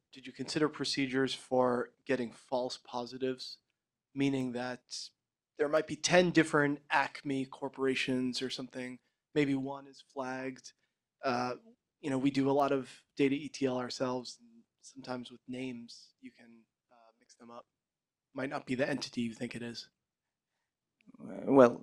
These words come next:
Speaker 2: uh, there, there can be duplicated instances, that's, that's for sure. But,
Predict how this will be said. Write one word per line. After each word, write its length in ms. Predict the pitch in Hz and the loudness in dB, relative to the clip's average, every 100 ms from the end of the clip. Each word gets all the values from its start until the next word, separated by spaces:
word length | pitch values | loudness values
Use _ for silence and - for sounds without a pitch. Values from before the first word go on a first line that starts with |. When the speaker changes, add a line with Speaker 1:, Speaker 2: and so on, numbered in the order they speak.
| 147 | -4
Speaker 2:
uh, 100 | 143 - | -4 0
there, 300 | 139 143 - | 4 4 4
there 180 | 135 151 | 4 4
can 240 | 151 143 | 6 6
be 440 | 135 127 123 117 120 | 8 8 6 4 4
duplicated 640 | 131 120 - 117 120 113 | 2 2 2 0 2 4
instances, 680 | 127 127 160 160 214 - - _ | 4 4 0 2 0 -2 -10 _
that's, 360 | 131 113 - - - | -2 -2 -2 -6 -4
that's 160 | - | -4
for 140 | - 110 | -2 0
sure. 360 | - 147 175 - _ _ _ _ - | 6 6 6 -2 _ _ _ _ 0
But, 420 | 127 127 131 - | 6 6 4 -4